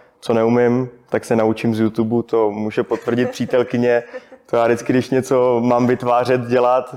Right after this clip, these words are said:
Speaker 1: třeba jsem dělal sádrokartonový podhledy, tak, eh, u nás doma neběželo na YouTube nic jinýho, než jak vytvořit sádrokartonový podhled. A ta už z toho byla na prášky samozřejmě, že jo.
Speaker 2: A ten algoritmus potom,
Speaker 1: Tak,
Speaker 2: že už
Speaker 1: a ten
Speaker 2: naběh-
Speaker 1: algoritmus to tam furt potom házel samozřejmě, to si chtěla něco pustit a teď najednou všude,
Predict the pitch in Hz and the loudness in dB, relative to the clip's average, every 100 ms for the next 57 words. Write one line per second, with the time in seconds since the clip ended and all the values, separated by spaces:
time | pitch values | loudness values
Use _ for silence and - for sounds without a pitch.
0 | - - 110 110 120 117 113 113 113 120 | -20 -8 -2 0 0 0 0 0 -2 0
1 | 117 113 117 120 117 117 120 117 120 123 | 0 -2 -2 0 0 0 -2 -4 -2 -2
2 | 123 123 - - - _ - 110 - 123 | -2 -4 -8 -20 -20 _ -6 -6 0 0
3 | 113 - 120 117 120 117 117 113 117 120 | 2 0 2 2 2 2 2 2 0 2
4 | 117 113 117 120 120 120 113 123 120 127 | 2 2 0 -2 -4 -4 -4 -4 -2 0
5 | 120 - 117 117 117 120 120 123 117 120 | 0 -2 -4 -4 -4 -4 -2 -2 -2 -2
6 | 123 127 123 120 120 123 120 120 123 - | -4 -4 -2 0 0 -2 -2 -2 -2 -4
7 | - - - _ - 117 120 117 123 123 | -14 -20 -20 _ -4 0 2 2 0 0
8 | - 127 123 127 127 117 127 127 - 139 | 0 0 2 2 2 0 0 0 -2 -2
9 | 131 120 127 127 127 131 139 127 123 123 | -2 0 2 2 2 2 2 2 2 2
10 | - 156 - - 285 269 262 269 269 294 | -2 -6 -8 -2 0 4 2 4 2 2
11 | 269 320 - 294 277 311 269 311 - 294 | 2 0 2 0 2 4 6 6 6 6
12 | - - - 151 - 151 - 539 147 330 | 6 6 4 4 4 2 2 2 2 0
13 | 156 277 147 156 156 139 127 131 135 135 | 0 0 -2 -4 -4 0 0 0 -2 -2
14 | 131 131 135 127 131 127 123 - - 135 | -4 -4 -2 -2 -2 -4 -6 -10 -6 0
15 | 123 127 123 139 135 123 135 123 117 120 | 0 0 -4 -6 -8 -6 -6 -6 -6 -4
16 | 120 117 123 120 - 123 127 | -2 0 0 -4 -4 0 0